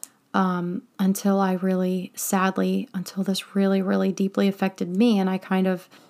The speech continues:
wrapped my head around all this, then I was kind of able to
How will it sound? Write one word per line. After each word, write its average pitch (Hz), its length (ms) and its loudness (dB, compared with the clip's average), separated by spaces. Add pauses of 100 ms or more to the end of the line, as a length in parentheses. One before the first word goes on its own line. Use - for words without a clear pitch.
(120)
wrapped 185 260 0
my 180 100 2
head 196 220 4
around 180 320 4
all 175 140 -2
this, 180 360 -2
then 190 240 2
I 196 80 4
was 180 160 -2
kind 180 360 -6
of 180 100 -6
able 185 320 0
to 185 580 0